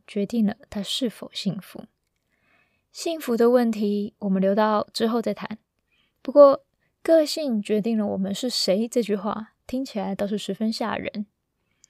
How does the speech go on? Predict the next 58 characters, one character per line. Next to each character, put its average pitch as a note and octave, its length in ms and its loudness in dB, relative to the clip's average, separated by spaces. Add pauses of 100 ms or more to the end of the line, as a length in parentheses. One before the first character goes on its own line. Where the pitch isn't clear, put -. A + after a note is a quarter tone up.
(600)
说 - 160 2
到 C#4 160 4
个 C#4 260 6
性， G#3+ 300 -2 (540)
常 A#3 200 -2
常 D4+ 160 -6
大 D#4 120 4
家 D4 160 6
会 D4 100 4
想 A3 180 -2
到 G#3+ 140 2
一 A3+ 80 -2
些 A#3 360 0
与 G3+ 120 -6
生 B3 260 -6
俱 C4+ 220 -2
来 G3+ 180 -2
的 G3 280 0
性 B3 280 -4
格 G#3 140 -2
与 G#3 140 -4
脾 - 240 -10
气。 B3 320 -8 (520)
不 B3+ 120 -6
过， D4 340 6 (140)
对 D4+ 140 0
亚 A#3 140 0
里 B3 80 0
士 A3 140 -8
多 B3 160 0
德 A3 140 0
来 G#3 180 0
说， B3 460 0 (420)
这 D4+ 100 0
个 C#4+ 140 4
个 D4 240 6
性 A3 320 -2 (100)
却 - 140 0
不 C#4+ 220 2
完 G#3 260 2
全 A3 260 0
是 A#3+ 200 -4
天 A#3 260 -2
生 A#3+ 220 -2
决 G3+ 160 -6
定 G#3 280 -2
的。 A3 200 -10 (840)
虽 - 160 0
然 D4 240 0
个 C#4+ 160 6
性 B3 200 0
不 G#3 80 -2
是 G3+ 120 -2
天 G#3+ 180 0
生 G#3+ 220 0
决 G3+ 140 -2
定 G3 240 0
的， F#3+ 240 -6